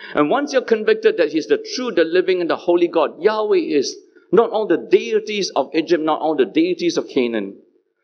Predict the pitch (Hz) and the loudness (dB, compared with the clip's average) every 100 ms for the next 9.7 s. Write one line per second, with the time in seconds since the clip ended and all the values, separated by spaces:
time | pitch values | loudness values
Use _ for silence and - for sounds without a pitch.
0 | _ 175 180 185 180 226 196 156 - - | _ 0 0 0 0 0 -2 -6 -10 0
1 | 254 196 120 101 - - - _ _ _ | 0 0 -4 -8 -8 -10 -12 _ _ _
2 | _ _ _ _ _ _ _ _ - 175 | _ _ _ _ _ _ _ _ 2 4
3 | 165 170 156 139 180 220 - 240 - 160 | 4 0 -2 2 0 0 -2 -2 2 0
4 | 180 147 143 - - 208 233 - - 147 | 2 0 -4 -4 -4 -2 -2 -4 -2 0
5 | 147 160 127 - 135 123 180 254 190 185 | 0 0 -2 -4 -4 -2 -2 -2 -4 -4
6 | 113 113 - _ _ _ - 160 151 135 | -4 -8 -14 _ _ _ -2 -2 0 -4
7 | - - 101 104 - 98 92 _ _ _ | -2 -2 -2 -4 -8 -12 -12 _ _ _
8 | _ _ _ - 247 226 247 - - 247 | _ _ _ -4 -4 -4 -10 -8 -4 -2
9 | 233 202 185 - 220 - | -2 -2 -2 -2 -4 -4